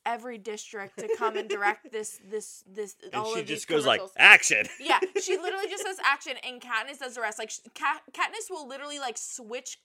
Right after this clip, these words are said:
Speaker 1: cameras, and she will, like, turn to different canvas, canvas,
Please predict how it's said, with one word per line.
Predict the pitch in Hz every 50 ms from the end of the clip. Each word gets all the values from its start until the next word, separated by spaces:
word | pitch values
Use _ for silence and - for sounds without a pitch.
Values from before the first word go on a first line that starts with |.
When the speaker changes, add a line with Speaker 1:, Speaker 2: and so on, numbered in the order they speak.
| _ _ _ _ _ _
Speaker 1:
cameras, | - - 240 196 202 208 233 269 285 311 330 339 - -
and | 262 269 262
she | - - 277
will, | 277 247 233
like, | 247 254 220 214 -
turn | - 262 226 226 240 269
to | 277 240
different | 226 247 247 226 247
canvas, | - 247 208 214 226 247 247 - - _ - _ _ - 214
canvas, | - - 208 180 180 175 170 175 -